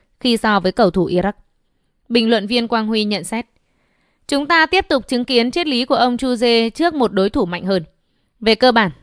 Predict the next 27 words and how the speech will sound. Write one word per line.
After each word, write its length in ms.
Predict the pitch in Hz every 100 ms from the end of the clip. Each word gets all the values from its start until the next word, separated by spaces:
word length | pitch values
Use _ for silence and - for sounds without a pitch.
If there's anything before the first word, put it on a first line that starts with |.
| _ -
các 160 | 254
cầu 160 | 254 208
thủ 260 | 226 190 147
ngày 200 | 190 196
càng 180 | 185 185
thuộc 180 | 175 185
bài, 280 | 180 170 160 - _
thi 140 | - 233
đấu 200 | 190 196
trơn 220 | 240 214
tru 140 | 214
hơn. 220 | 196 196 170 _ _ _ _ -
Có 140 | 226
lúc 200 | 262 349
họ 160 | 302 262
tạo 260 | 254 214
cho 120 | -
khán 240 | 247 208 214
giả 240 | 277 208
cảm 280 | 175 214 180
giác 280 | 175 285 -
có 160 | 202
thể 220 | 196 202 180
giành 200 | 180 180
được 140 | 170
ba 160 | 180 180
điểm. 160 | 165